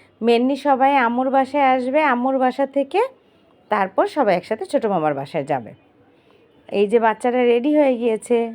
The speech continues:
অর্ক, আরিজ, আহিল, কিন্তু ইয়াসিন রেডি হয়নি, তো সাই আন্টি ইয়াসিনকে রেডি করে দিচ্ছিল। mainly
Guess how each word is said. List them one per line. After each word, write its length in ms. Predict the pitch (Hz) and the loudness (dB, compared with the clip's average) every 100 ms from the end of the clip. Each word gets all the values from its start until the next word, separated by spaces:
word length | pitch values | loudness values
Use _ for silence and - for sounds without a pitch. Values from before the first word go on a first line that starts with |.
| 226 | -10
অর্ক, 640 | - 180 185 185 190 190 190 | -2 0 0 -2 0 2 2
আরিজ, 580 | 170 160 170 185 190 190 - _ _ _ _ _ - | 0 0 -2 -2 -4 -6 -12 _ _ _ _ _ -6
আহিল, 600 | 175 175 165 190 185 202 202 _ _ _ | -4 -2 -4 -4 -4 -8 -12 _ _ _
কিন্তু 220 | 202 196 | -6 -4
ইয়াসিন 480 | 214 214 214 214 254 | 0 0 0 -2 0
রেডি 280 | 240 240 285 | 2 2 2
হয়নি, 500 | 269 269 262 294 415 - | 0 0 0 -2 -4 -4
তো 240 | 202 185 180 | 2 2 2
সাই 320 | 196 202 208 | 0 0 0
আন্টি 220 | 240 247 | -2 0
ইয়াসিনকে 500 | 269 220 220 208 202 | 0 0 -4 -8 -6
রেডি 240 | 180 165 | -6 -6
করে 240 | 175 170 156 | -4 -4 -4
দিচ্ছিল। 500 | 151 151 - 139 147 - - - - - - - | -8 -12 -10 -8 -8 -10 -20 -20 -20 -20 -20 -6
mainly 480 | 196 214 233 277 277 | -2 0 2 2 2